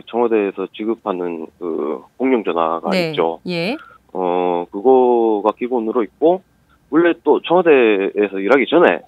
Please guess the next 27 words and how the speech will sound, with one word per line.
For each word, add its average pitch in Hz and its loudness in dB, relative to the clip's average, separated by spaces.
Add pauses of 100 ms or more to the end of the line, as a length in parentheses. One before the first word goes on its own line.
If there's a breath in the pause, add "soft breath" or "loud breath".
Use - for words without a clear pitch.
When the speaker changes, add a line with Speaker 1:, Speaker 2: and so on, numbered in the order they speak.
Speaker 2:
네. 196 -4
Speaker 1:
전부터 151 -4
가지고 107 -2
있던 95 -8
전화를 95 0
보통 92 -6
유지하는 127 0
경우가 95 -4
많습니다. 82 -6
Speaker 2:
네. 175 -8 (480)
Speaker 1:
이제 87 -6
그거는, 147 4
음, 110 -4 (220)
보통 117 -6
본인 139 2
명의로 107 0
된 101 -6
경우가 95 -2
많으니까 87 -2
물론 135 0
조사에 101 -2
들어갈 90 -2
것이고요. 87 0
Speaker 2:
네. 185 -4 (500 loud breath)
Speaker 1:
그, 123 0
그 180 2
외에 113 4